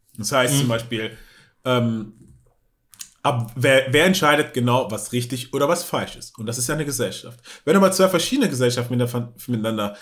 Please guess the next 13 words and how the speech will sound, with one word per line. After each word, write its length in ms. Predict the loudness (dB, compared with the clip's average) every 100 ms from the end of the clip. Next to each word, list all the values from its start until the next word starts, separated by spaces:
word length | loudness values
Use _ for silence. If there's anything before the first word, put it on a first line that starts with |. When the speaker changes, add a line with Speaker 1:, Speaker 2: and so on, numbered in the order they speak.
| -20 -16
Speaker 1:
halt, 600 | -8 0 2 0 -4 -8
äh, 160 | -6 -4
vergleichst, 840 | -4 0 2 4 2 -2 -6 -10
dann 160 | -4 0
werden 160 | 2 2
die 60 |
sagen, 340 | 0 0 0 -2
das, 220 | -2 0
was 160 | -4 0
wir 120 | 0
denken, 220 | 0 -4
ist 140 | -6 -8
richtig 380 | -8 -8 -10